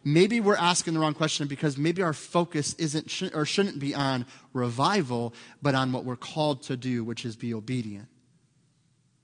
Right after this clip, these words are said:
Maybe we're thinking, 'God, send the big revival,' and God's saying, 'I just want you to go talk to your neighbor.'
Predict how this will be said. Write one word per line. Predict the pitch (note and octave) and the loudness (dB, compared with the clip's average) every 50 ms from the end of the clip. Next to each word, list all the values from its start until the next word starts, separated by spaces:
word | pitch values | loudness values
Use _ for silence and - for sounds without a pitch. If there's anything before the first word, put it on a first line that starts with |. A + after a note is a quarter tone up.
| _ _ _ _ _ _ _ - - _ - | _ _ _ _ _ _ _ -20 -14 _ 2
Maybe | D3+ D#3+ G3 A#3 | 4 6 6 6
we're | A3 G3 G3+ F#3+ | 6 6 4 4
thinking, | - G3 F#3 - E3+ D3+ | 4 2 2 2 2 4
'God, | C#3+ G#3 F#3+ F#3 F#3 - | 6 6 6 6 4 4
send | - - G#3+ A#3+ B3+ B3 | 4 4 6 6 6 4
the | |
big | G3 D#3+ A3 A3+ F3+ | 4 6 6 6 6
revival,' | G3 G3+ F#3+ D#3+ F#3+ F#3 G#3+ A3 F3+ E3+ E3 E3 | 6 4 4 6 4 4 4 4 4 4 2 2
and | D#3+ D3+ | 2 4
God's | E3+ E3+ F3+ F3 - - | 4 4 4 4 2 2
saying, | F#3 F3 E3+ D#3+ - | 2 2 2 2 2
'I | D#3 F3 G#3 | 2 0 0
just | G#3+ - - - | 0 -2 -2 -2
want | F3+ E3 E3+ | -2 0 0
you | D#3+ | 0
to | D#3 | 0
go | D#3+ | 0
talk | D3+ - E3+ E3 D3+ | 0 2 0 0 0
to | - D#3 | -2 -2
your | C#3+ C3+ | 0 0
neighbor.' | C#3+ F3+ G3+ D3 G#2+ G2+ | 0 0 -2 -4 -8 -12